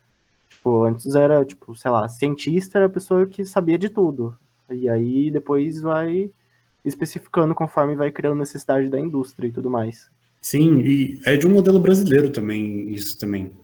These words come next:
Speaker 2: Porque se você faz faculdade fora, dependendo da universidade, você pode fazer matérias de outros que não tem nada a ver com, com o teu curso,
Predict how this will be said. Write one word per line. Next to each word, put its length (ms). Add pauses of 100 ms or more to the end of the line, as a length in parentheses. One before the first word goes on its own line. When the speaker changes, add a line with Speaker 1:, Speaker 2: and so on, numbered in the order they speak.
(400)
Speaker 2:
Porque 840 (920)
se 160
você 260
faz 220
faculdade 460
fora, 320
dependendo 420
da 60
universidade, 720
você 260
pode 260
fazer 300
matérias 480
de 120
outros 440 (720)
que 140
não 80
tem 120
nada 200
a 40
ver 360
com, 220
com 320
o 80
teu 180
curso, 580